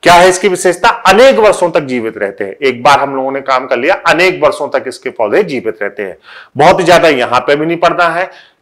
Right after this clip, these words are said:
केवल इतना ध्यान रखना है कि अगर आपसे प्रश्न पूछा जाए कि पौधे के जीवन चक्र के आधार पर फसलों के मुख्य प्रकार कितने होते हैं, तो हमें याद होना चाहिए कितने होते हैं, तीन होते हैं। अगर विशेषता पूछ ली जाए तो भी हमें क्लियर है, एक वर्षीय, द्विवर्षीय और बहुवर्षीय।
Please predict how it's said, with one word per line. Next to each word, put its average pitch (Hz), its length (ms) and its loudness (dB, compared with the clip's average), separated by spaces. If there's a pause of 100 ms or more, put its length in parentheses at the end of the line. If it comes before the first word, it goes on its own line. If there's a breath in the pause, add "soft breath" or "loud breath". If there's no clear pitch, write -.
केवल 175 240 4
इतना 180 300 2
ध्यान 185 260 2
रखना 151 240 0
है 180 60 2
कि 180 100 -2
अगर 160 160 2
आपसे 151 240 0
प्रश्न 143 380 -8
पूछा 120 260 -8
जाए 123 300 4 (320 loud breath)
कि 190 80 -2
पौधे 170 560 4
के 233 160 0
जीवन 165 440 -2
चक्र 180 320 -2
के 175 160 -4
आधार 135 480 0
पर 165 140 -2
फसलों 151 420 -6
के 147 140 -4
मुख्य 147 340 -6
प्रकार 139 400 0
कितने 156 380 -6
होते 143 340 -4
हैं, 139 100 -6
तो 135 120 -10
हमें 117 220 -8
याद 110 240 -2
होना 110 220 -12
चाहिए 113 240 -14
कितने - 320 -12
होते 107 240 -14
हैं, 165 120 -14 (160)
तीन 117 320 -2
होते 95 340 -10
हैं। 214 180 2 (300 loud breath)
अगर 117 180 0
विशेषता 156 560 0
पूछ 190 300 -4
ली 190 100 0
जाए 196 220 4
तो 117 300 -6
भी 123 140 -6
हमें 147 220 -2
क्लियर 165 300 0
है, 175 80 -2
एक 131 320 -4
वर्षीय, 135 360 -2
द्विवर्षीय 120 640 -6
और 277 480 2
बहुवर्षीय। 107 680 0